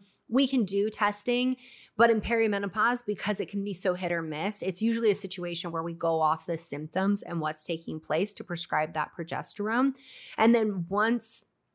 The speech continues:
your period is stopped, you are now in menopause. That's where we can evaluate again for estrogen. When it comes to thyroid hormone replacement therapy, that we do need lab testing on.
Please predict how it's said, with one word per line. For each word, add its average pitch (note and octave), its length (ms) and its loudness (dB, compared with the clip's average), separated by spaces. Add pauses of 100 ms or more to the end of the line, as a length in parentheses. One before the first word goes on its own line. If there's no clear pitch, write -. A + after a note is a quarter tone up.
(380)
your G#3 160 6
period G#3 320 2
is F#3+ 120 0
stopped, F#3+ 380 4
you F3+ 240 4
are F3+ 160 4
now E3+ 340 2
in E3 260 0
menopause. E3+ 600 0
That's F3+ 220 -2
where F#3 100 0
we E3+ 140 -2
can E3+ 120 -6
evaluate D#3+ 460 0
again D#3 240 -2
for - 160 -8
estrogen. G#3+ 680 0 (360)
When A3+ 100 4
it A3+ 80 0
comes - 280 -2
to F#3 120 -2
thyroid A#3 880 0 (280)
hormone C4+ 340 2
replacement C4+ 520 -4
therapy, C#4 520 -2
that G#3 280 4
we G#3 120 0
do E3+ 280 -2
need E3 240 -4
lab - 240 -2
testing D#3 460 -6
on. D3+ 300 -4